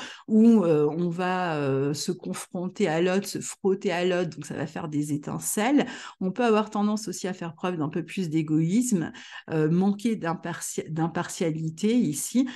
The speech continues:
Alors attention, parce que quand c-, cette énergie est mal canalisée, elle peut provoquer, euh, des incidents, des conflits. On l'a vu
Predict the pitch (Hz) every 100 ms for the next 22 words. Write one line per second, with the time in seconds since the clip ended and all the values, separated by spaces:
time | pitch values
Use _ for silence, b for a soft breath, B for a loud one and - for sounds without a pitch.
0 | B B 151 170 202 196 269 269 165 175
1 | 175 190 - - - - 208 208 202 185
2 | 202 180 208 - 156 180 196 196 165 151
3 | 156 160 165 190 240 185 165 160 - 160
4 | 151 156 208 220 226 170 151 135 147 151
5 | 156 160 - 156 165 220 175 156 151 151
6 | 240 196 127 156 190